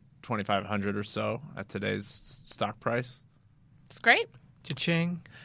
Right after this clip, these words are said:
Speaker 1: Nevertheless, I must say this is a, uh, corporate charm offensive that is totally cheap in relation to the value of tax cuts that companies are getting, and one that is being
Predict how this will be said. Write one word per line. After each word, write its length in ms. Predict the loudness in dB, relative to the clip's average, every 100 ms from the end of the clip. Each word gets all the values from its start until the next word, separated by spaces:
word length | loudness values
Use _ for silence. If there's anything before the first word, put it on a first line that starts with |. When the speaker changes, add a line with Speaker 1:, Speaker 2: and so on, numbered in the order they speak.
| 6
Speaker 1:
Nevertheless, 880 | 12 12 12 12 12 12 12 12 12
I 140 | 12 12
must 400 | 12 12 12 10
say 540 | 12 12 12 12 8 2
this 240 | 2 4 6
is 220 | 4 8
a, 320 | 10 10 8 2 -14 -4 4
uh, 220 | 6 6 2
corporate 480 | 8 8 10 6 4 -2
charm 500 | 4 8 8 8 2
offensive 600 | 2 6 6 4 0 0
that 200 | 4 6
is 260 | 6 2 -4 -12 6
totally 420 | 12 12 12 12
cheap 400 | 10 8 8 2
in 160 | 0 4
relation 360 | 8 8 8 4
to 100 | 4
the 80 |
value 380 | 10 12 12 12
of 80 | 8
tax 320 | 8 6 6
cuts 260 | 4 4 4
that 160 | -2
companies 380 | 2 2 4 2
are 80 | 2
getting, 420 | 4 4 4 -2 -6 -20 -20 -20 0
and 180 | 4 10
one 200 | 12 12
that 120 | 12
is 160 | 10 6
being 560 | 6 8 8 6 2